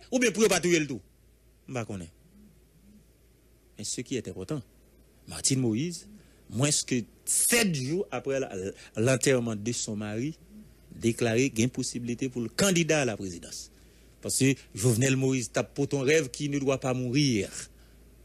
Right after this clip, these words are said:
Qui est-ce qui va le faire rêve là, continuer vivre? Est-ce que c'est Martine Moïse? Hmm.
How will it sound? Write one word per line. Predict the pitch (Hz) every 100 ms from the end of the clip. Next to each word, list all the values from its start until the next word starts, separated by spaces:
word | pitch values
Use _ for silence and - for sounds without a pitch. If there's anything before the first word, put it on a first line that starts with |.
| -
Qui | 151
est-ce | 143 -
qui | 131
va | 139
le |
faire | 131 135
rêve | 131
là, | 135
continuer | 127 147 156 151
vivre? | 160 254 262 - - _
Est-ce | - 135
que |
c'est | 160
Martine | 185 190 185
Moïse? | 190 196 233 277 - _ _ _ _ _ _ _ _ -
Hmm. | 160